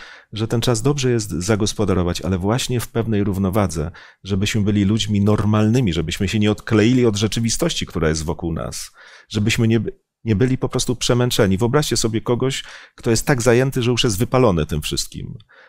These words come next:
że jest tak zajęty, że już naprawdę jest zniechęcony i, i dalej robi swoje, tylko że już trudno go słuchać nawet.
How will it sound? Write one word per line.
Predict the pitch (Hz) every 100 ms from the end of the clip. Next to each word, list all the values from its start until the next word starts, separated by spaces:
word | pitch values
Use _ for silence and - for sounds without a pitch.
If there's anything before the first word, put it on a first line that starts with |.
| -
że | 113
jest | -
tak | 135
zajęty, | 120 120 131 143 135
że | 127
już | 120
naprawdę | 127 117 127 131
jest | 113
zniechęcony | 110 127 135 120 135 135
i, | 139 135 131 127 - -
i | -
dalej | 139 170 180
robi | 196 165 101
swoje, | 98 - 160 101
tylko | - 101 110
że | 107 120
już | 113 -
trudno | - 143 139
go | 139
słuchać | - - 78 -
nawet. | 71 53 64 -